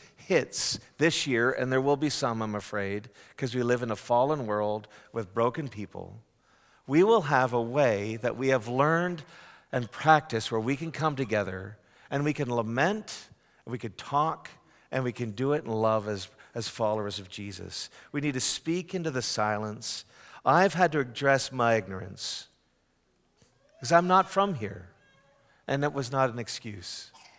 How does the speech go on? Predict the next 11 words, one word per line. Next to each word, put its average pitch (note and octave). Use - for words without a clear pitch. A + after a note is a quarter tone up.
So -
I've D3+
met E3+
and F#3
sat A#3
with G3+
people A#2
who D3+
have D3+
experienced E3+
racism, G#2